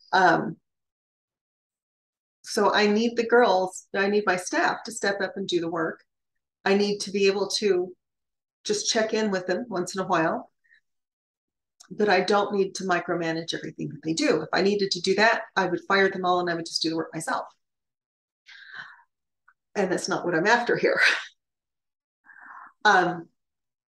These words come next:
so, but most managers today, they are used to the only way that they know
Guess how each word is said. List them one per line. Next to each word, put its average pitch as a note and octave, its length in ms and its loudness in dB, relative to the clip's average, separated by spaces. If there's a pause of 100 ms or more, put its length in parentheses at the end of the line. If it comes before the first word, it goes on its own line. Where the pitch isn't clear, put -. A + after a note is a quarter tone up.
(560)
so, A3 380 4
but A#3 140 6
most C#4 300 4
managers G3 600 0
today, F3 400 0
they G3 140 4
are G3+ 180 -2
used G3+ 440 -4
to F#3 320 4 (160)
the F3+ 160 -6
only C4+ 300 2
way G#3 380 0
that - 220 -6
they G#3+ 220 2
know G#3+ 720 -2